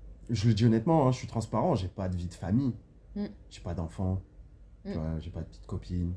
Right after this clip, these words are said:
Speaker 2: À
Speaker 1: J'ai
Speaker 2: cause de la musique ?
Speaker 1: Ouais, b-, entre autres,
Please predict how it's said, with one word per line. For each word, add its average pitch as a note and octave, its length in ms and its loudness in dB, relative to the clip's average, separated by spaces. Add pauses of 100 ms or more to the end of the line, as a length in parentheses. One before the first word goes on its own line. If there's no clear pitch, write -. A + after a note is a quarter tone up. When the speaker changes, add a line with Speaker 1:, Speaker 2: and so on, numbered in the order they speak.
(540)
Speaker 2:
À G3 60 -2
Speaker 1:
J'ai F#3+ 60 -4
Speaker 2:
cause G#3 160 4
de F#3+ 40 -8
la G3+ 80 0
musique ? G3+ 340 -4 (1120)
Speaker 1:
Ouais, F#3+ 380 8 (220)
b-, C#3 80 -8 (640)
entre D#3 260 2
autres, G3 320 4